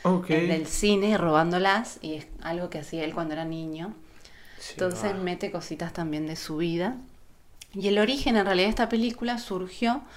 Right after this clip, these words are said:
Speaker 2: en una conversación con Hitchcock, porque en el, los años sesenta, el sesenta y seis, eh, hizo una entrevista con Hitchcock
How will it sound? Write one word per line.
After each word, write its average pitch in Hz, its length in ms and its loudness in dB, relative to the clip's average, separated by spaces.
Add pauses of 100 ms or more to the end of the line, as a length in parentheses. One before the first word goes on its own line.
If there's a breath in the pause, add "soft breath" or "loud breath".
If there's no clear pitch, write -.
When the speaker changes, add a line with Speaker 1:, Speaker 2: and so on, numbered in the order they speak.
(220 loud breath)
Speaker 2:
en 185 80 2
una 233 180 4
conversación 185 640 0
con 202 220 -2
Hitchcock, - 500 -4 (880 loud breath)
porque 226 540 2
en 165 400 -2
el, 156 400 -6
los 151 180 -12
años 190 400 -6
sesenta, 190 580 0
el 160 80 -6
sesenta 156 380 -8
y 151 60 -8
seis, 196 580 -6 (100)
eh, 151 640 -10 (180)
hizo 170 220 -6
una 185 100 0
entrevista 170 600 -2
con 170 180 -6
Hitchcock 185 480 -6